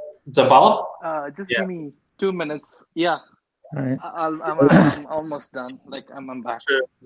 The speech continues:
Speaker 1: Okay.
Speaker 4: Okay.
Speaker 1: Uh, so yeah, we can,
Speaker 4: No.
Speaker 1: we can, we can, we can, we can hold. Um,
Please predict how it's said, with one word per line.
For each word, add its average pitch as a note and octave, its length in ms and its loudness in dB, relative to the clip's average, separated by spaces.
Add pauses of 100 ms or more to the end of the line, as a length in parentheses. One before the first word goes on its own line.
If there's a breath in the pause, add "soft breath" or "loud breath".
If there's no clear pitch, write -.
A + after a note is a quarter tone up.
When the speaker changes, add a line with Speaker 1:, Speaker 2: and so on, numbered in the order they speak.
(260)
Speaker 1:
Okay. F#3+ 260 4
Speaker 4:
Okay. E3+ 240 2 (480)
Speaker 1:
Uh, D3 200 8
so F3 200 6
yeah, D#3+ 180 8
we F3+ 120 6
can, G3 120 4
Speaker 4:
No. F3 140 4
Speaker 1:
we F#3 140 -2
can, - 160 -10 (420)
we F#3+ 120 4
can, D3+ 300 0
we F3+ 100 -2
can, D3 200 -2 (140)
we D#3 100 -4
can C#3+ 120 0
hold. A#2 340 4 (640)
Um, A#2 580 0